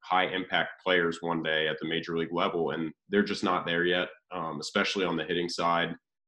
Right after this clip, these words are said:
There's just not enough, uh, high impact bats to, to really expect these guys to push them into the playoffs. I think those are things that are going to be, have to be addressed probably in, in free agency,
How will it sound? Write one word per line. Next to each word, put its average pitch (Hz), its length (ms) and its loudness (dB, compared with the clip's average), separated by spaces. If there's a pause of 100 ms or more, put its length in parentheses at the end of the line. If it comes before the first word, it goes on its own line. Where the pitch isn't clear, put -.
(120)
There's 95 180 -2
just 98 240 0
not 87 260 2
enough, 85 320 0 (160)
uh, 78 220 -2 (720)
high 95 260 2
impact 90 440 0
bats 90 480 2
to, 82 340 -2 (500)
to 92 120 -6
really 85 380 0
expect - 580 -2 (340)
these 92 200 -2
guys 85 320 2
to 90 80 -6
push 85 260 -4
them 80 140 -4
into 78 140 -4
the 71 60 -8
playoffs. 78 460 -4
I 73 60 -6
think 82 180 -6 (320)
those 98 180 4
are 95 60 0
things 87 260 0
that 80 120 -4
are 78 100 -2
going 78 240 -2
to 73 60 -6
be, 71 340 -6
have 95 260 2
to 95 80 -10
be 90 120 0
addressed 85 560 -4 (640)
probably 87 380 2
in, 82 140 -2
in 85 220 -4
free 87 240 0
agency, 80 600 -2